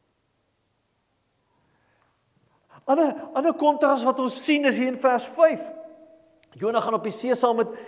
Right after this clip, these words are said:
hierdie, hierdie heidense matroos in vers vyf. Die matroos het bang geword en elkeen het tot sy God om hulp geroep. Ons lees presies dieselfde in vers ses.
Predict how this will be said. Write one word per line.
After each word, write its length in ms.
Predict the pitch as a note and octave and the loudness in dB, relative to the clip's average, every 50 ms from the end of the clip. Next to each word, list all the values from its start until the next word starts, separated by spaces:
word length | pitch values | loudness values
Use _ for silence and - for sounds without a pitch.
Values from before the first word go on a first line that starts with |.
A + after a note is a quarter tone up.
| - - | -14 -8
hierdie, 240 | - F#3 F#3 A3+ A3 G#3+ | -8 -6 -6 -6 -8 -10
hierdie 600 | A#3 G#3+ G#3 G3+ G#3+ A3 G#3 G#3 - - - C3 E3 | -10 -10 -8 -6 -6 -6 -8 -10 -12 -16 -14 -8 -4
heidense 420 | F3+ D#3 F3+ F#3+ B3+ A#3 - B3 | 0 0 0 0 -2 -4 -4 -4
matroos 460 | A3+ A3 A3 - A#3 A#3+ B3+ B3+ - A#3+ | -4 -6 -4 -2 -2 0 0 0 0 -2
in 120 | A#3 G3 - | -4 -2 0
vers 240 | A3 G#3+ G#3 G#3+ - | 0 0 0 -2 -2
vyf. 240 | - C4 B3 A#3+ - | 0 0 0 0 -2
Die 80 | - G#3 | -4 -6
matroos 420 | G#3+ G3+ - A#3+ B3 B3+ A#3+ - B3+ | -6 -6 -4 -4 -2 -2 -2 -2 -2
het 140 | G#3 - - - | -4 -6 -2 4
bang 240 | - G3+ A#3 C4 C#4+ | 4 4 6 4 0
geword 800 | B3 - C4+ A#3 B3 B3+ B3+ B3+ B3+ - - - - - - - | 0 -2 2 6 6 8 8 6 4 -2 -8 -10 -12 -16 -10 -10
en 140 | E3+ G3 - - C4+ D4 | -10 -8 -2 2 4 6
elkeen 420 | D4+ D4+ C#4+ D4+ - D4 C#4 C4+ | 8 6 6 4 0 -2 0 0
het 80 | C4+ C4+ | 0 0
tot 160 | C4+ C4 - - | 0 -2 0 -2
sy 80 | C4 A#3 | -4 -4
God 460 | - - - - - C#4+ C#4 C#4+ C#4+ B3 | -4 -4 -4 -2 2 2 2 2 0 -4
om 100 | B3 A3+ | -2 0
hulp 300 | G#3+ A3 A#3 A3+ - - | 2 2 2 0 -4 -8
geroep. 380 | - A#3+ A3 G3+ G3 - - - - - - - - - - _ _ _ _ _ _ _ _ _ _ _ _ _ _ _ _ _ _ _ _ _ _ _ _ _ _ _ _ _ _ _ _ _ _ _ _ _ _ _ _ _ _ _ _ _ _ _ _ _ _ _ _ _ _ _ _ _ _ _ _ _ _ _ _ - - | -6 -4 -4 -2 -4 -4 -6 -12 -20 -20 -20 -20 -20 -20 -20 _ _ _ _ _ _ _ _ _ _ _ _ _ _ _ _ _ _ _ _ _ _ _ _ _ _ _ _ _ _ _ _ _ _ _ _ _ _ _ _ _ _ _ _ _ _ _ _ _ _ _ _ _ _ _ _ _ _ _ _ _ _ _ _ -20 -20
Ons 120 | F#3 D#3 - | -16 -12 -10
lees 160 | C4 A#3+ B3 | -10 -10 -8
presies 320 | - A3+ G#3+ - C4+ B3 | -8 -10 -10 -10 -8 -8
dieselfde 480 | C4 A#3+ - C4+ A#3+ A#3+ A#3 A#3 B3 A#3+ | -8 -8 -4 -2 0 0 0 -2 -4 -6
in 80 | A3 | -4
vers 300 | A#3 A#3+ A3+ A3 G#3 - - | -2 -2 -2 -2 -4 -6 -6
ses. 240 | C#4+ B3 F#3+ - | -6 -6 -6 -6